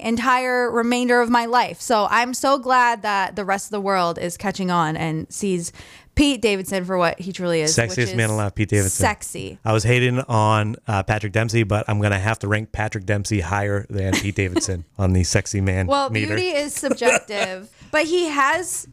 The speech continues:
Speaker 1: the personality, you know? Like, I don't really know Patrick Dempsey's personality.
Speaker 2: He's a good
Speaker 1: Is he
Speaker 2: guy. He's got the
Speaker 1: beautiful?
Speaker 2: Dempsey Foundation. He's, uh, beautiful inside and out.
Speaker 1: Is he beautiful? Yes. But I like a little dark humor.
Speaker 2: All right. Two oh seven, eight oh seven, one one oh four. Who's your pick for Sexiest Man Alive?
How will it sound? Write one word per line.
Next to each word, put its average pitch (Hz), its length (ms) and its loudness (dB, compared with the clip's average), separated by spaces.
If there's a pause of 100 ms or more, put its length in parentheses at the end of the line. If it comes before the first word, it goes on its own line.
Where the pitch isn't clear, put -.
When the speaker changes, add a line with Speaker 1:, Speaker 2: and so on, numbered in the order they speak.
Speaker 1:
the 277 200 -4
personality, 202 880 0
you 208 100 2
know? 220 220 4
Like, 214 140 2
I 180 100 2
don't 220 100 -2
really 262 180 0
know 190 200 0
Patrick 170 420 -4
Dempsey's 165 540 -6 (300)
personality. 180 680 2
Speaker 2:
He's - 20 6
a 139 80 4
good 147 60 4
Speaker 1:
Is 135 60 0
he 156 60 4
Speaker 2:
guy. 147 220 4
He's 110 200 0
got 120 100 2
the - 20 -
Speaker 1:
beautiful? 107 260 -2
Speaker 2:
Dempsey - 260 2
Foundation. 120 640 2
He's, 127 220 0
uh, 135 140 0
beautiful 131 460 4
inside 120 360 2
and 113 200 0
out. 87 160 0
Speaker 1:
Is 98 80 -6
he 277 100 -4
beautiful? 262 640 -2
Yes. - 760 -2
But 226 140 0
I 294 140 0
like 330 240 -2
a - 20 0
little 214 420 -2
dark 165 380 0
humor. 160 680 -8 (160)
Speaker 2:
All 104 80 0
right. 113 220 4 (120)
Two 147 180 4
oh 151 80 4
seven, 131 340 0
eight 127 160 4
oh 123 100 2
seven, 117 380 2
one 117 160 2
one 120 100 0
oh 113 60 0
four. 117 220 4
Who's 147 280 2
your 151 140 4
pick - 260 -2
for 123 100 -2
Sexiest 123 500 0
Man 117 180 2
Alive? 110 360 2